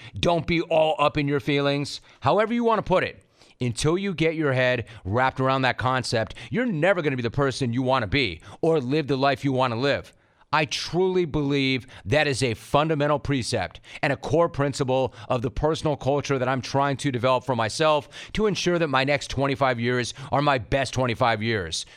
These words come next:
You are not your feelings. Standard over feelings. If the standard is the standard, you will inevitably do what you know you're supposed to do because it's the standard.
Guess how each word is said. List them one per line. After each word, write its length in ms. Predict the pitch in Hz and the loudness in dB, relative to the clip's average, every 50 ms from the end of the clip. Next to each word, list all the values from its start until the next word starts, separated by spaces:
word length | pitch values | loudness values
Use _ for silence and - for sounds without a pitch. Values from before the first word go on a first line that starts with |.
| - _ - | -20 _ -8
You 540 | 92 101 120 147 160 165 165 165 165 170 - - | -4 -2 0 2 2 4 4 2 2 0 0 0
are 140 | 147 139 139 | 0 0 2
not 360 | 131 131 139 147 147 143 - _ | 2 2 2 2 2 0 -4 _
your 180 | 135 139 143 | -2 -2 -2
feelings. 720 | 135 - - 156 156 156 143 131 120 107 95 85 - - - - - - | -2 -2 -2 0 0 2 0 0 -2 -2 -4 -6 -6 -8 -10 -10 -16 -12
Standard 720 | - - - - - - 147 151 160 165 160 160 160 156 | -8 -6 -6 -2 0 0 2 2 2 2 2 0 0 0
over 360 | 165 - 151 151 156 151 156 - | 0 0 2 0 2 0 -2 -4
feelings. 680 | - - 156 160 165 151 139 120 101 87 87 - - - - - - | -2 -2 -2 0 0 0 0 -2 -2 -4 -6 -10 -12 -12 -16 -10 -6
If 140 | 156 156 - | -6 -4 -2
the 120 | - 139 | -2 -2
standard 480 | - - - 151 143 156 165 170 170 175 | -4 -2 0 0 2 2 2 2 0 0
is 120 | 165 - | -2 -2
the 100 | 175 165 | -2 -4
standard, 580 | - - 180 180 202 208 180 151 147 147 131 - - - - | -2 0 0 2 2 2 2 2 0 0 0 -4 -10 -14 -8
you 220 | - 120 143 170 170 | -6 0 2 2 2
will 140 | 170 180 | 2 0
inevitably 600 | 180 - 156 151 160 175 175 165 170 156 170 156 | 0 0 0 0 2 2 2 2 2 2 0 0
do 220 | 131 101 135 151 151 | 0 2 2 2 2
what 200 | 143 151 - - | 2 -2 -2 -2
you 80 | 160 | -2
know 200 | 143 123 127 135 | -2 0 0 0
you're 160 | 147 156 156 143 | 2 2 0 0
supposed 300 | - - 214 226 208 - | 2 2 2 2 2 0
to 100 | 175 143 | -2 0
do 340 | 147 156 156 160 165 156 - - - - - | 0 0 2 2 0 -2 -4 -8 -16 -6 -4
because 500 | 139 135 - - 127 131 135 131 117 - - - | -4 -4 0 0 2 2 2 0 -2 -4 -4 -2
it's 260 | 117 117 123 - - | -2 -2 -2 -2 -2
the 140 | - 131 120 | -2 -2 -4
standard. 640 | - - 131 131 139 143 135 117 107 95 85 - | -2 0 0 2 2 2 2 0 -2 -2 -4 -8